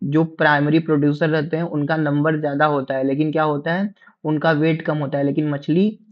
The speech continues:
का वेट बहुत ज्यादा होता है, नंबर कम, तो इन्वर्टेड होता है। देखो, एनर्जी का पिरामिड कभी उल्टा नहीं हो सकता है, नंबर का और बायोमास का उल्टा हो सकता है, यही कहना है।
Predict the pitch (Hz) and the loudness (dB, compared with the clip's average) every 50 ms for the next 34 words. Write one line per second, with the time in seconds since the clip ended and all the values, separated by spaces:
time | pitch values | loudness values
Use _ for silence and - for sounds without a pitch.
0 | _ _ - 160 156 151 160 165 160 156 151 156 156 156 151 151 143 147 156 160 | _ _ -2 0 0 2 2 0 0 0 0 -2 -2 0 -2 -2 -2 0 0 0
1 | 156 156 160 170 170 160 147 147 156 160 165 156 160 170 180 175 156 151 143 139 | 0 0 -2 -2 -2 -2 0 -2 -2 -2 -2 -2 -2 0 0 0 0 0 0 -2
2 | 139 143 139 143 131 127 135 135 - _ _ _ _ _ _ - 175 170 180 202 | -2 -2 -2 -2 -2 -4 -8 -10 -12 _ _ _ _ _ _ -2 0 0 0 0
3 | - - 156 156 156 156 151 160 175 196 190 202 190 190 190 175 175 165 170 180 | 0 0 0 0 2 0 0 0 0 0 2 0 0 0 0 0 0 2 0 0
4 | 180 185 170 160 160 170 156 147 135 135 147 135 131 131 131 131 127 131 127 135 | -2 0 0 0 2 2 2 2 2 0 -2 -6 -6 -8 -10 -10 -8 -10 -10 -8
5 | 139 139 147 151 156 156 156 160 165 165 160 165 165 165 156 143 139 139 139 135 | -6 -4 -2 -2 0 0 0 0 0 0 0 0 0 0 2 2 2 0 0 -2
6 | 139 135 135 - - 139 127 127 127 135 135 135 127 123 143 - - 156 151 135 | -4 -8 -8 -6 -4 -4 -2 -2 -4 -4 -6 -8 -8 -10 -12 -10 -6 -4 -2 -2
7 | 127 131 131 131 139 127 123 131 139 143 151 185 269 - _ _ | -2 -2 -4 -4 -6 -8 -8 -8 -8 -6 -8 -8 -8 -10 _ _